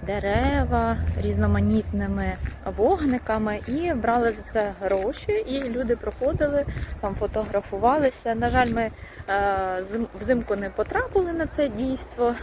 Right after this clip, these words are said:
Ну нічого, може в наступному разі ще потрапимо. Ця площа також була прикрашена різноманітними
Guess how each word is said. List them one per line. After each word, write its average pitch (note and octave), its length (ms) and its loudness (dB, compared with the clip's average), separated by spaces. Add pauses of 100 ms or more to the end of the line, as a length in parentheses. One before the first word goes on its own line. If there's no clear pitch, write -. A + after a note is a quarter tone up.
(140)
Ну B3+ 160 0
нічого, G3+ 460 -2 (320)
може A3 220 2
в G#3 40 -2
наступному G#3 540 -4
разі G3 300 0
ще - 140 -8
потрапимо. E3+ 640 -6 (720)
Ця - 140 2
площа G#3 380 0
також G4 500 2
була F4+ 240 2
прикрашена C#4 760 0
різноманітними A#3 1040 -2